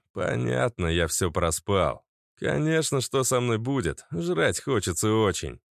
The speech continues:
"Мы завтракать собрались. Присоединишься?" спросил бес.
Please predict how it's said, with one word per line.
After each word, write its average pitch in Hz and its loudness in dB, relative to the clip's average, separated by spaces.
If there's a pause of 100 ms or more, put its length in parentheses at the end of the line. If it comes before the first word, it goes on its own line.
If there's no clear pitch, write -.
(340)
"Мы 92 2
завтракать 87 0
собрались. 82 0
Присоединишься?" 87 0 (200)
спросил 151 0
бес. 87 0